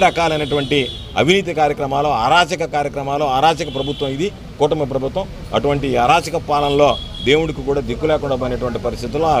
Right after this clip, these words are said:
వేదన తెలియజేయడానికి ఈరోజు అన్ని విధాలు ఇక్కడికి వచ్చి మాట్లాడడం. దీనికి సంబంధించి అధికారులకు కూడా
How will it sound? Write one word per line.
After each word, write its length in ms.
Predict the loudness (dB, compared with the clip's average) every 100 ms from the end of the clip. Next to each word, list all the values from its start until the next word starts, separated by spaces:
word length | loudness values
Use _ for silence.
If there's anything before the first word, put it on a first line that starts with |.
| 2
వేదన 280 | 2 2 0 0
తెలియజేయడానికి 640 | 0 2 2 2 0 0 0 -6 -10 -4
ఈరోజు 180 | -2 -2
అన్ని 140 | 0 0
విధాలు 240 | 0 0 0
ఇక్కడికి 220 | -2 -2
వచ్చి 120 | -2 -2
మాట్లాడడం. 340 | -2 -2 -4 -6 -10 -14 -4
దీనికి 220 | -2 -2 -2
సంబంధించి 460 | -2 -2 -2 0 0 0 -2
అధికారులకు 440 | 2 2 2 0
కూడా 100 | 0